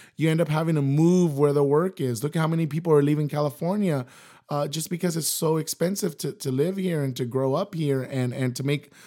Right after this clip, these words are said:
money out here, like, in order to afford things. Um, a-, and so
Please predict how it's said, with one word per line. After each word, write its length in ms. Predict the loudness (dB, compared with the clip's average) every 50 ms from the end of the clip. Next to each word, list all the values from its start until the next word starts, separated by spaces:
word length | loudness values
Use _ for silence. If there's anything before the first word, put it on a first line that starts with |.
| -20 -8 -2
money 400 | 2 4 4 6 4 4 4 2
out 220 | 0 0 -4 -6 -2
here, 280 | 0 2 2 2 2 0
like, 300 | 0 0 -2 -4 -6 -14 -18 -20 -18 -8
in 160 | -4 -2 -2 0
order 280 | 0 2 2 2 0
to 220 | 0 0 -2 -2 -2
afford 460 | -4 -4 -2 0 0 0 0 -2 -2
things. 500 | -2 -2 0 0 -2 -2 -4 -6 -10 -14 -20 -20 -20 -20 -20 -20 -20 _ -10
Um, 560 | -6 -4 -2 -2 -2 -2 -2 -4 -8 -10 -14 _ _ _ _ _ _ _ _ _ -20 -18
a-, 500 | -16 -16 -16 -14 -16 -18 -18 -14 _ -4
and 220 | -2 -2 0 -2
so 560 | -2 -2 2 4 4 4 4 2 0 -2 -6